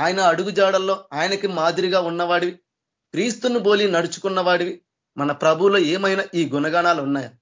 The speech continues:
ఆయన రక్తంలో కడగబడినప్పుడు, ఆయనని తండ్రిగా నీకున్నప్పుడు ఆయనలో లేని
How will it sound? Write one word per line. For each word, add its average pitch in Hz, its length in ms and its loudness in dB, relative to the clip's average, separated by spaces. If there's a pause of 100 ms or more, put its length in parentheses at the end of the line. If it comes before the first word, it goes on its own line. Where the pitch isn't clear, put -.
(640)
ఆయన 147 160 -2 (100)
రక్తంలో 202 440 0 (100)
కడగబడినప్పుడు, 185 760 0 (220)
ఆయనని 175 380 -2
తండ్రిగా 190 400 0 (100)
నీకున్నప్పుడు 160 640 -6 (460)
ఆయనలో 202 400 0 (100)
లేని 226 220 0